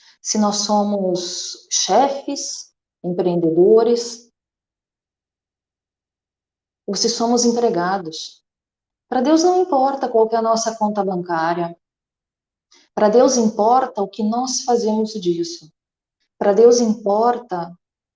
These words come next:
como olhamos para o próximo, como trabalhamos com o próximo, qual a bondade que realmente nos sai do coração e que nós conseguimos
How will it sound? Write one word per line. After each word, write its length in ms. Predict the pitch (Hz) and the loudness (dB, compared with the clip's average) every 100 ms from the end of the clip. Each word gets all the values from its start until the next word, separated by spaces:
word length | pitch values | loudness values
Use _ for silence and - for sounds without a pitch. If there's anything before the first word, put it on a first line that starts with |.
| _ _ _ _ _ | _ _ _ _ _
como 580 | - 277 339 339 330 - | -4 2 4 4 4 4
olhamos 580 | 240 208 220 233 233 233 | 2 2 0 0 -4 -4
para 180 | 214 208 | -4 -4
o 80 | - | -6
próximo, 800 | 175 160 160 - 170 165 170 - _ _ | -8 -8 -8 -8 -8 -10 -14 -20 _ _
como 760 | 277 294 320 320 320 320 320 _ _ _ _ _ _ _ _ _ _ | -2 0 4 4 4 0 -6 _ _ _ _ _ _ _ _ _ _
trabalhamos 840 | - 226 220 220 208 233 240 240 - | 2 2 4 4 2 0 -2 -4 -6
com 240 | 226 220 | -4 -4
o 40 | |
próximo, 640 | 214 165 165 165 - 185 185 | -4 -6 -8 -8 -8 -10 0
qual 240 | 233 262 | 4 6
a 100 | 269 | 6
bondade 840 | 254 254 240 196 220 247 240 233 262 - | 4 0 0 2 2 2 -2 -6 -10 -14
que 140 | - | -4
realmente 920 | 214 185 233 269 262 247 254 269 - 247 | -4 -2 0 0 0 -2 -2 -2 -2 -2
nos 280 | 233 220 - | -4 -4 -2
sai 240 | 214 233 | 0 2
do 100 | 220 | 2
coração 720 | 214 180 180 - 185 208 240 _ _ _ _ | 0 -2 -2 -4 -4 -4 -6 _ _ _ _
e 60 | 196 | -8
que 120 | 190 | -4
nós 260 | 190 196 - | -2 -2 -2
conseguimos 1120 | - 202 - 214 175 185 185 202 - - - | -4 -6 -4 -4 -4 -4 -4 -4 -6 -12 -18